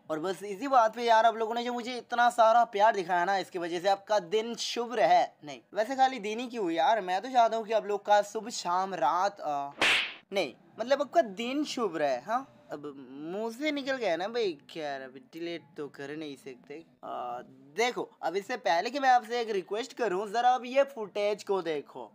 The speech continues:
जरा गौर से देखना। हाँ, ये देखो हेडशॉट, और अभी दूसरा बंदा किधर है? ये रहा हेडशॉट और तीसरा भी हेडशॉट, ओके। और बस देखो, और एक ही बंदा बचा है, और किधर है वो?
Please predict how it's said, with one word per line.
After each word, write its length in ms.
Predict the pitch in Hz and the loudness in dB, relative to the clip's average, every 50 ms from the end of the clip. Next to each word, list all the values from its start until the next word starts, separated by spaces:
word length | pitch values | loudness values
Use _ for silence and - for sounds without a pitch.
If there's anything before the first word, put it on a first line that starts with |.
| - 160 | -8 -4
जरा 200 | 170 196 226 240 | -2 0 0 0
गौर 300 | 190 165 165 175 180 196 | 0 0 0 0 0 0
से 140 | 208 311 311 | -2 -2 2
देखना। 300 | 269 226 180 165 165 156 | 2 2 4 4 2 2
हाँ, 260 | 175 208 254 302 - - | 4 2 2 0 -2 -6
ये 200 | 139 156 175 214 | -6 -4 -4 -2
देखो 440 | 214 233 202 175 - - 185 214 277 311 - - | 0 0 0 0 -2 -2 0 0 0 0 -2 0
हेडशॉट, 960 | 247 240 254 269 220 - - - - 226 214 175 151 123 104 98 - _ - - - _ - | 2 2 4 2 0 -4 -8 -4 2 2 4 4 4 2 2 -2 -6 _ -20 -20 -20 _ -4
और 280 | 123 127 127 131 131 135 | -2 -2 0 -2 -2 -4
अभी 140 | 123 131 | -8 -12
दूसरा 340 | 131 120 127 - 147 156 175 | -14 -14 -16 -6 -2 -2 0
बंदा 260 | 214 220 202 208 233 233 | 0 0 2 2 2 0
किधर 300 | 233 - 180 165 214 240 | 0 -4 -4 -2 0 0
है? 140 | 302 302 - _ 202 | 0 -2 -2 _ -14
ये 240 | 220 262 285 302 | -8 -4 -2 0
रहा 340 | 302 285 233 180 185 202 240 | 4 6 6 6 8 6 6
हेडशॉट 680 | 262 214 214 233 262 262 - - - 196 170 175 208 | 4 4 0 -2 -2 -2 -4 -2 2 4 4 6 6
और 200 | 240 269 - - _ | 4 2 2 0 _
तीसरा 360 | - 254 240 - 247 226 226 | -8 -8 -4 0 2 2 2
भी 160 | 214 202 208 196 | 4 4 2 2
हेडशॉट, 420 | 185 170 - - 175 160 143 143 | 2 0 -4 -2 -2 0 0 -2
ओके। 480 | 147 143 - 202 226 277 - _ _ - - _ - | -4 -8 -8 -8 -8 -8 -10 _ _ -20 -20 _ 0
और 560 | 143 151 156 156 160 160 160 160 160 - - 151 | 2 4 6 6 6 6 4 2 -2 -6 -4 -2
बस 180 | 170 254 269 233 | 0 0 0 0
देखो, 360 | 190 196 202 202 196 247 277 | 0 0 0 0 0 0 0
और 260 | 302 294 247 226 226 | 4 6 6 4 4
एक 300 | 208 - 202 220 233 220 - | 2 -2 -2 -2 -2 -2 -2
ही 60 | 285 262 | -2 -2
बंदा 220 | 220 185 180 196 | -2 0 0 0
बचा 260 | 185 165 - 160 156 156 | 0 0 0 2 2 4
है, 140 | 180 220 269 - - - | 6 4 4 2 -2 -4
और 260 | 135 143 147 151 156 | -2 0 0 0 -2
किधर 280 | - 226 233 247 226 | -4 -6 -6 -2 -2
है 60 | 180 156 | -2 -2
वो? 240 | 147 160 196 233 | -2 -4 -6 -6